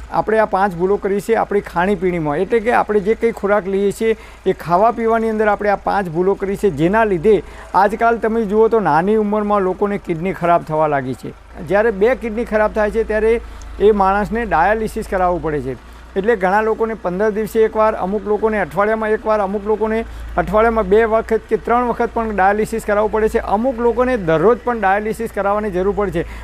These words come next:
મતલબ કે કિડની જ્યારે ખરાબ થઈ જાય છે ત્યારે તે આપણા લોહીને શુદ્ધ કરતી નથી, રિફાઇન કરવાનું બંધ કરી દે છે અને એ અશુદ્ધ લોહી શરીરની અંદર જાય તો અનેક રોગ થાય છે.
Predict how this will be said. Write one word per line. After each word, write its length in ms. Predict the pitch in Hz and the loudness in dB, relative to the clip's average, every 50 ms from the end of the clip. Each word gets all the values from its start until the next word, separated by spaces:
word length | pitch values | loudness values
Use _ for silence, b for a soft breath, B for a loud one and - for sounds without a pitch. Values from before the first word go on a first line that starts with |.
| B B 170 | B B -2
મતલબ 320 | 175 190 220 262 262 233 | -2 0 2 0 0 0
કે 120 | 254 269 | 0 -2
કિડની 380 | 220 196 220 220 196 214 254 247 | -2 -2 -4 -6 -4 -4 -2 0
જ્યારે 220 | 240 247 247 247 | 0 0 0 0
ખરાબ 280 | 196 208 220 226 233 - | -2 0 0 0 0 0
થઈ 140 | - 226 220 | 0 -2 0
જાય 180 | 220 233 233 | 0 -2 -2
છે 100 | 220 233 | -2 -2
ત્યારે 300 | 226 185 226 233 233 233 | -2 0 0 2 2 2
તે 140 | 220 233 233 | 2 2 0
આપણા 220 | 226 208 214 233 220 | 0 2 2 0 0
લોહીને 380 | 190 175 180 190 202 226 226 | 2 2 2 2 2 0 0
શુદ્ધ 300 | 220 - 208 220 196 226 | -2 -2 -4 -4 -2 -2
કરતી 320 | 220 - 220 196 180 202 196 | -2 0 -2 -2 -2 -2 -2
નથી, 260 | 196 190 - 196 175 | -2 -2 -2 -2 -2
રિફાઇન 400 | 151 165 156 180 220 233 233 226 | -2 -2 -2 0 0 0 0 -2
કરવાનું 400 | - 226 220 220 220 220 220 190 | -2 -2 -2 -2 -2 -2 -2 -2
બંધ 240 | 196 214 226 233 226 | -2 -2 0 0 0
કરી 180 | 226 208 214 | 0 0 0
દે 160 | 180 190 180 | 2 0 0
છે 140 | 143 156 147 - B B B B B B B B | 0 0 -2 -4 B B B B B B B B
અને 160 | 185 196 226 | 0 0 0
એ 180 | 214 - 226 233 | 2 4 4 4
અશુદ્ધ 420 | 220 202 180 - - 240 208 233 | 4 4 2 0 -2 -2 0 2
લોહી 320 | 233 208 208 220 233 226 214 | 2 4 4 4 4 4 2
શરીરની 420 | - 196 196 180 220 220 220 220 | 0 -2 -2 -2 -2 -2 -2 -2
અંદર 240 | 220 214 220 214 190 | -2 0 0 0 2
જાય 220 | 196 214 208 202 | 2 2 2 2
તો 120 | - 214 196 | 0 0 0
અનેક 320 | 185 185 226 226 190 180 | 0 2 2 2 2 2
રોગ 180 | 185 202 202 175 | 2 0 0 0
થાય 220 | - 185 180 180 | -2 -2 -2 -2
છે. 160 | 185 185 165 | -2 -4 -6